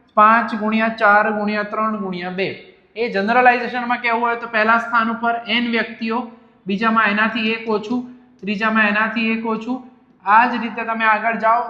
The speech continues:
તો છેલ્લે એન માઇનસ આર પ્લસ વન. હવે આ જનરલ સૂત્ર છે મિત્રો, એની હવે થોડી સાબિતી જોઈ લઈએ. તો એન પી આર સૂત્રની સાબિતી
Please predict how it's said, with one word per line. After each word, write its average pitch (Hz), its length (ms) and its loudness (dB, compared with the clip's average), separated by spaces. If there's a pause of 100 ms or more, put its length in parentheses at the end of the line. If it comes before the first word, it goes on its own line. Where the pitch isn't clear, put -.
તો - 80 -12
છેલ્લે 214 400 -4 (240)
એન 226 140 -4
માઇનસ 208 380 -2 (100)
આર 190 200 6 (120)
પ્લસ 170 360 0 (220)
વન. 165 200 4 (520)
હવે 185 140 -2
આ 214 280 -4
જનરલ 208 480 2
સૂત્ર 262 360 -2
છે 269 100 -2
મિત્રો, 247 320 0 (340)
એની 233 260 0
હવે 240 180 6
થોડી 240 240 0
સાબિતી 226 440 2
જોઈ 220 200 2
લઈએ. 226 320 0 (2250)
તો 220 100 -2 (280)
એન 240 280 0
પી 254 120 -2
આર 247 200 0
સૂત્રની 233 460 -4
સાબિતી 226 500 -2